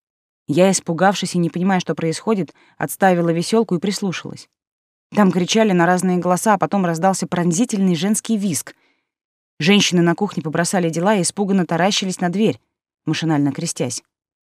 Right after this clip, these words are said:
Визг стих, но голоса по-прежнему были громкие, и я, совершенно не желая сидеть в неведении, скользнула в дверь и очень аккуратно высунулась из-за угла, мало ли что.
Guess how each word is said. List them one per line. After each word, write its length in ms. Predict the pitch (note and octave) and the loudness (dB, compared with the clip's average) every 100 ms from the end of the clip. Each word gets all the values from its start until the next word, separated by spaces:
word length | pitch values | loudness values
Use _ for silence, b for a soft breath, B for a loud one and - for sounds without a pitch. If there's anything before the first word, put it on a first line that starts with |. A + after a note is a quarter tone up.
| _ _ _ _ _ | _ _ _ _ _
Визг 320 | C3+ A3 - | -2 0 0
стих, 440 | - - E3 - - _ _ _ _ _ | -6 -6 -6 -6 -16 _ _ _ _ _
но 160 | F#3 E3+ | 4 6
голоса 400 | F3 E3+ A3 A3+ | 4 4 2 2
по-прежнему 560 | F3 F3+ D4+ F#3+ F3+ | 2 2 2 2 2
были 120 | G3 | 2
громкие, 600 | G3 A3+ A3+ C#3+ C3+ A#2+ b b b - | 2 4 4 2 -2 -10 b b b 2
и 80 | |
я, 140 | E3+ F#3 | 4 4
совершенно 440 | F#3+ F#3 - G#3 | 2 -2 0 2
не 140 | G3 F3+ | 2 2
желая 340 | F#3+ G3 F3 | 2 4 4
сидеть 320 | F#3 F#3 E3+ | 2 -2 0
в 60 | E3 | 0
неведении, 460 | F3+ G#3+ A#3 F#3+ | 2 2 2 0
скользнула 500 | E3 E3+ E3 G#3 G3 | 0 -2 -2 0 0
в 60 | E3+ | 0
дверь 200 | F3+ A#3+ | 0 2
и 40 | |
очень 260 | B3 - G3 | 0 0 -4
аккуратно 400 | E3 F#3 A#3 F3+ | -2 -2 0 -2
высунулась 520 | F#3+ - G3 F#3+ - | -2 -4 -4 -4 -6
из-за 160 | F#3+ G3+ | -6 -4
угла, 320 | G#3 F#3+ C3+ | -4 -2 -2
мало 200 | C3 D#3+ | -2 -4
ли 100 | E3+ | -6
что. 360 | - A2+ G#2 | -8 -10 -10